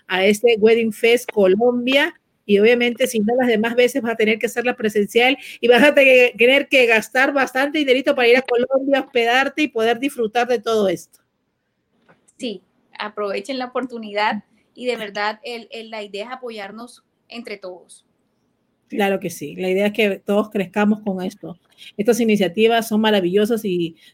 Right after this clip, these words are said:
Speaker 1: de verdad que te admiramos esta iniciativa que has tenido para poder apoyar a toda esta industria, como te digo, que ha sido bastante afectada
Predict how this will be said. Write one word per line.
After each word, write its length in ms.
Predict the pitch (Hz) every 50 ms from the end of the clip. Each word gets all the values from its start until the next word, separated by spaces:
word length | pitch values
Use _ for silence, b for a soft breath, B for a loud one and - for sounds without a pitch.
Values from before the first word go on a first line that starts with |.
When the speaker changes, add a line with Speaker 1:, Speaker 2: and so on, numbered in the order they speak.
| b -
Speaker 1:
de 100 | 196 196
verdad 220 | 196 196 220 226
que 100 | 220 247
te 100 | 214 233
admiramos 640 | 226 214 214 202 202 214 226 247 262 285 - - - -
esta 220 | 220 214 208 226
iniciativa 380 | 220 208 202 190 - 208 220 220
que 100 | 220 226
has 100 | 214 214
tenido 340 | - 214 202 214 220 240 226
para 200 | 220 208 196 202
poder 240 | - 185 185 196 - -
apoyar 360 | - 190 196 190 180 196 208 220
a 120 | 214 214
toda 100 | 214 220
esta 160 | 226 226 -
industria, 480 | 208 190 185 190 190 185 - - 170 156
como 200 | 160 165 165 156
te 100 | - 160
digo, 240 | 156 156 156 156 151 -
que 100 | - 202
ha 60 | 196
sido 260 | 185 - - 214 214 208
bastante 460 | 190 175 - - 214 214 208 220 226
afectada 680 | - - 185 165 - - 185 185 185 180 180 185 190